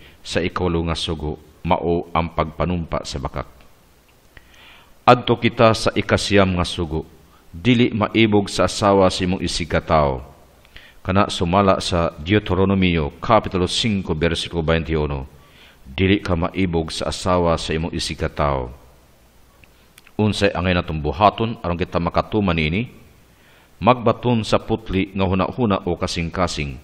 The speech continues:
Kana sumala sa Mateo, Kapitulo cinco, versikulo otso, "Bulahan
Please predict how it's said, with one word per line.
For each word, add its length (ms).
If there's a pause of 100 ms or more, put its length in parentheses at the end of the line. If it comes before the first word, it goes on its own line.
(720)
Kana 260
sumala 480
sa 160
Mateo, 540
Kapitulo 500
cinco, 400
versikulo 640
otso, 380 (640)
"Bulahan 560